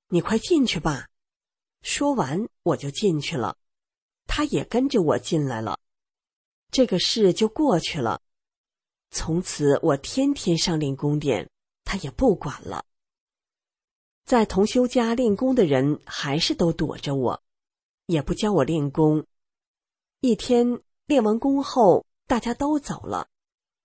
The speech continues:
我就去找老爷子，说：“二哥，你教我练功。”他说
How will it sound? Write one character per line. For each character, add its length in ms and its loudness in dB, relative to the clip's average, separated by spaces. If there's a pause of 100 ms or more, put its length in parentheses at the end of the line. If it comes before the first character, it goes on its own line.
(280)
我 100 4
就 100 0
去 160 -2
找 200 -4
老 200 -4
爷 260 -8
子， 260 -2 (380)
说 400 0 (680)
：“二 200 0
哥， 360 4 (280)
你 200 0
教 180 0
我 140 2
练 240 2
功。” 300 4 (960)
他 160 -6
说 380 -2